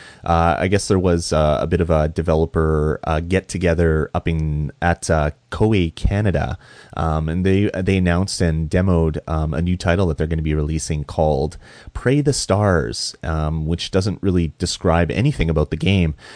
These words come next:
Um, basically, uh, I was reading an article about it on the M T V multiplayer blog, and they're saying that it's kind of a mashup of Katamari Damacy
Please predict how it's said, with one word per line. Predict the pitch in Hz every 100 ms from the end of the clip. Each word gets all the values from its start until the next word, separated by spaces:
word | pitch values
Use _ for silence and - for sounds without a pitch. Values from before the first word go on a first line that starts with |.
| -
Um, | 87 87 85 87
basically, | 85 117 - 135 110 110 104 95 85 -
uh, | 87 85 80 73 -
I | 85
was | 90
reading | 98 98 90
an | 85 78 50
article | 85 95 92
about | 80 80
it | 78
on | 78 78 78
the | 78 71
M | 82
T | -
V | 82 80
multiplayer | 76 76 78 90 82 78
blog, | 78 78 73 76 -
and | 87 85 85 85
they're | 92
saying | - 101
that | 101
it's | 90 -
kind | - 98
of | 80
a |
mashup | 78 76 92 104 101
of | 73
Katamari | - 92 95 87 82
Damacy | 78 76 82 - 120 135